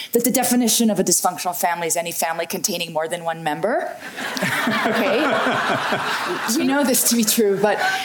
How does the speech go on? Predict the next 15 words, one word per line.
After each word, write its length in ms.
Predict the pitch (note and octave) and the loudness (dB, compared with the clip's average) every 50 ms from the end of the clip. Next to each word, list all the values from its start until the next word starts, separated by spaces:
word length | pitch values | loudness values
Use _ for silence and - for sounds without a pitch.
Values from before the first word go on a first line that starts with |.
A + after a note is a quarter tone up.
| - - - - - - - - - - - | -6 -10 -12 -14 -16 -20 -20 -20 -8 -2 0
most 440 | A#3 B3+ E4 E4+ F4 F#4 E4 - - | 2 4 4 4 4 4 4 4 4
families, 680 | D#4 C#4 B3 A3+ G#3 F3+ D#3+ C#3+ C#3 D3 - - - - | 4 4 4 4 4 4 4 4 2 2 2 2 2 2
you 60 | G3+ | 2
know, 120 | F#3+ F#3 | 2 4
we 120 | F3 F3 E3 | 2 4 4
love 220 | E3+ D#3+ D3+ - | 2 2 2 2
them, 140 | - F3+ F#3 | 0 2 2
most 280 | F#3 F3+ E3 D#3+ - | 2 2 0 0 -2
of 60 | - - | -4 -2
them. 240 | F2+ F2+ F2 F2 - - - - - - - - - - - _ _ _ - | -4 -4 -4 -6 -10 -14 -16 -16 -16 -14 -16 -16 -18 -20 -20 _ _ _ -2
I 60 | C#4+ | 0
think 220 | C#4 F4+ F#4+ F#4 | 0 0 0 2
that 160 | G4 G#4 G#4 G#4 | 2 0 2 2
Dasani 640 | D#4+ D4 - - A#3 A3 G#3+ G#3 G#3 G3+ G#3 G3+ G3+ | 2 2 2 2 2 2 4 4 4 4 4 2 2
felt 640 | G3 - F3 - C#2 C#2+ - - - - - - | 0 0 0 0 0 -2 -2 -4 -4 -6 -6 -8